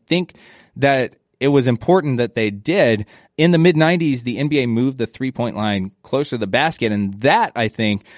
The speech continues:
sort of touched off the, the upward trajectory of threes that we're seeing now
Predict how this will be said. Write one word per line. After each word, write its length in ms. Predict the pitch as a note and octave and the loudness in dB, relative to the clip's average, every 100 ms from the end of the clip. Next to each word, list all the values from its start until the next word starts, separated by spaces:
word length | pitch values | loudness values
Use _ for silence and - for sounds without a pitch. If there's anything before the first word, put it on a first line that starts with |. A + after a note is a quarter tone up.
| - _ | -20 _
sort 260 | - E3+ | -2 0
of 140 | C3+ G#2+ | 0 -2
touched 400 | - D#3 - - | -4 -4 -2 2
off 480 | B2+ B2 A2+ - _ | 4 4 0 -8 _
the, 300 | A2+ A2 G#2+ G2+ | -2 0 2 0
the 140 | G#2+ - | -4 -2
upward 340 | B2+ - B2+ | -2 0 -4
trajectory 720 | G#2+ A2 A2 A2+ - A#2 G#2 | -4 -8 -4 -6 -4 -4 -2
of 100 | G2 | -4
threes 440 | - A2 A#2 A2+ G2+ | -6 -8 -4 -4 -4
that 200 | G#2 - | -4 -4
we're 100 | G2 | -8
seeing 380 | - A2+ G2+ | -4 -4 -2
now 460 | G2 A#2+ B2 A2 G2 | 0 0 2 2 0